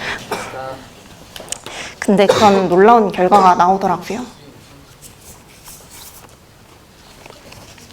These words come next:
그래서 제가 하고 싶은 말은 뭐냐 하면 꾸준히 하면 성과가 나온다는 겁니다. 저도 아까 말씀드렸다시피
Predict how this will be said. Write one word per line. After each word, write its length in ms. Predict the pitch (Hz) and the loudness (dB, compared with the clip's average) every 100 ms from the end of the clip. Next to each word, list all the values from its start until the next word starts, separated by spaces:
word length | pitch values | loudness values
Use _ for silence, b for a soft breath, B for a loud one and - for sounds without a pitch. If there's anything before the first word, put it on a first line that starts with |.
| - - - - - B B B B B - | -20 -20 -20 -20 -20 B B B B B -14
그래서 560 | - 214 208 220 202 202 | -2 0 2 4 4 4
제가 240 | 202 180 | 0 -2
하고 240 | 240 339 | 2 2
싶은 300 | 381 381 294 | 2 -2 0
말은 280 | 247 214 202 | 4 4 2
뭐냐 340 | 180 170 175 170 | -2 -2 -2 -2
하면 360 | 208 247 180 B B B B B - | 0 0 -2 B B B B B -4
꾸준히 340 | 285 339 320 | 0 2 4
하면 340 | 254 185 202 | 4 2 -2
성과가 440 | 262 302 311 339 302 | 0 0 4 4 4
나온다는 500 | 175 180 190 208 202 | 2 0 2 2 0
겁니다. 480 | 175 175 175 185 202 - - - - - - - - - - B B B B B - - | -4 -4 -2 -4 -6 -18 -20 -20 -20 -20 -20 -20 -20 -20 -20 B B B B B -10 0
저도 220 | 233 277 | 4 4
아까 240 | 240 214 | 4 2
말씀드렸다시피 1120 | 180 185 185 240 240 240 247 - - - 202 | 2 2 2 4 4 2 -2 -4 -4 0 0